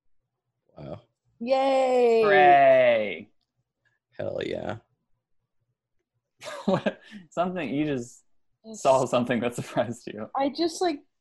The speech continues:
Speaker 2: picked a hair off of my shorts that was so long.
Speaker 3: <laughs>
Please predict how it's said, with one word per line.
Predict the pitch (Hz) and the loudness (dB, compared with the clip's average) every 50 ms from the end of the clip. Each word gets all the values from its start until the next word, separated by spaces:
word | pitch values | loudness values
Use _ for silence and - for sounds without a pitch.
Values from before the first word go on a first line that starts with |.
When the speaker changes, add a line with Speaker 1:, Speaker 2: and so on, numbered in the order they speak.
| _ _ - | _ _ -6
Speaker 2:
picked | 277 254 254 - - | -6 -6 -6 -4 -4
a | 294 277 | -2 -2
hair | 240 220 226 190 185 185 196 202 214 226 220 - - | -2 -2 -2 0 2 2 2 2 0 0 -2 0 0
off | 190 190 190 190 - | 0 0 -2 -2 -6
of | 214 208 | -8 -8
my | 208 196 185 190 | -6 -6 -8 -8
shorts | - - - 185 185 190 185 - - - | -8 -8 -6 -4 -4 -4 -6 -10 -8 0
that | 196 190 - - | 0 0 0 0
was | 185 185 180 180 180 - | -2 -2 -2 -4 -6 -10
so | - - - - - 240 233 233 220 220 214 208 196 | -12 -12 -12 -8 -6 -4 -2 0 0 0 2 2 2
long. | 185 165 160 160 160 160 156 147 - 85 76 - - 196 - - - 571 571 587 - - | 0 0 -2 -6 -8 -8 -8 -10 -10 -12 -14 -16 -16 -14 -12 -10 -8 -6 -6 -8 -2 -2
Speaker 3:
<laughs> | - | -2